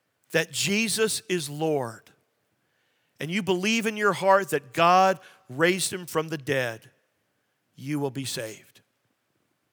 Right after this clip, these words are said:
For it is by believing in your heart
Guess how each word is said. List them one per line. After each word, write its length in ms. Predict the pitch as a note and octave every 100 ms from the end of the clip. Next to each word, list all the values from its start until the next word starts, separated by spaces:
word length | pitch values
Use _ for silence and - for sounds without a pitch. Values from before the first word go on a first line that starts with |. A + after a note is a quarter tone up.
| _ _ _ _ _ _ -
For 200 | F3 G3+
it 60 |
is 140 | A#3 E3
by 240 | G3 F#3+
believing 680 | D3+ F3 F3 A3+ A3+ A#3 A3+
in 140 | E3+
your 180 | E3+ E3
heart 500 | - G3+ D#3 C3+